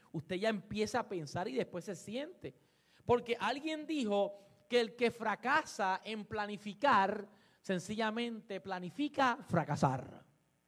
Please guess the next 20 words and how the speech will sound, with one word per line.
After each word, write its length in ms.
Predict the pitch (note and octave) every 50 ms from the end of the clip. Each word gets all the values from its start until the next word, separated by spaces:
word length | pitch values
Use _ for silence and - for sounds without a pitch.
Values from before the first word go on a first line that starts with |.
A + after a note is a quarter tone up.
| _ _ _ _ _ _ _ _ _ _ _ _ _ _ _ _
Y 120 | - A3 C4
el 120 | C4 B3
que 200 | B3+ - B3 B3
no 160 | B3 C4+ D4
tiene 240 | C#4+ D#4+ E4+ E4 D#4+
meta, 400 | E4+ F4+ F4+ F4 - B3+ A#3 - - _ _ _ _ _ _
ya 120 | - D4
llegó. 380 | D4 C#4 A3+ F#3+ F#3+ F3+ E3+ E3+ - - _ _ _ _ _ _ _ _ _ _ _ _ _ _ _ _ _ _ _ _ _ _ _ _ _ _ _ _ _ _
Si 180 | _ - C4
tú 120 | C4 D4 D#4+
no 120 | D#4+ D4+
tienes 260 | D4+ D4+ D4+ D4+ C#4
algo, 480 | B3+ C4 C#4 C#4+ C#4+ C4+ C4 A#3+ G3+ A3
un 120 | G#3+ A#3
objetivo, 540 | C4 A#3+ A#3+ A3+ G#3 A3 - B3+ B3 A#3+ A3
una 180 | A3 A3+ A#3 A#3
meta, 360 | A#3+ B3+ B3+ A#3 B3 B3 G3
ya 120 | F#3 G3+
tú 100 | G3+ C4+
llegaste. 600 | C#4 C4 C4 D4+ D#4+ F4 - _ - F3+ C#3 -